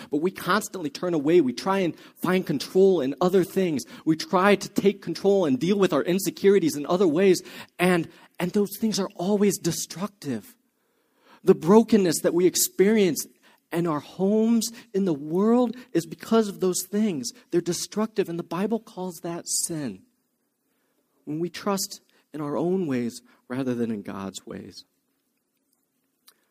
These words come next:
When, when God came to Jacob, though,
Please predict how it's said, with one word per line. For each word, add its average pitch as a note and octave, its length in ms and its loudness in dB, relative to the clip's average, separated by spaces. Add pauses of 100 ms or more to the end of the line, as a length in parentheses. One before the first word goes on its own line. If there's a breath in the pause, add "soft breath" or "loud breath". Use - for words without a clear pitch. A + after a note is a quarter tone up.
(480 soft breath)
When, B2+ 280 0
when B2 260 -6
God D#3 360 -4
came D#3 300 -8
to C3 100 -12
Jacob, C3+ 460 -8
though, G2+ 280 -10